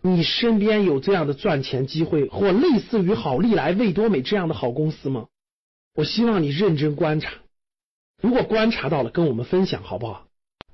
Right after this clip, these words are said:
感谢大家的收听，本期就到这里。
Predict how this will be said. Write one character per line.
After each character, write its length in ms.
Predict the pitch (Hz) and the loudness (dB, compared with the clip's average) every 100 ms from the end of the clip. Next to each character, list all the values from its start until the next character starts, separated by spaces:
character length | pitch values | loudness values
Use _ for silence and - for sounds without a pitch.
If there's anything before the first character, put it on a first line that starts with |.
| _ _ - - - | _ _ -20 -20 -4
感 240 | 160 165 | 0 0
谢 220 | - 247 | 0 0
大 160 | 202 190 | 2 2
家 120 | 202 | 0
的 60 | 175 | 0
收 180 | 202 | -2
听， 320 | 202 220 226 - - - _ - | 0 2 0 -2 -20 -20 _ -6
本 240 | - 165 156 | 0 0 0
期 220 | - 262 | 0 0
就 100 | 220 | 2
到 140 | 190 | 2
这 120 | 180 | 2
里。 220 | 170 113 | 0 -2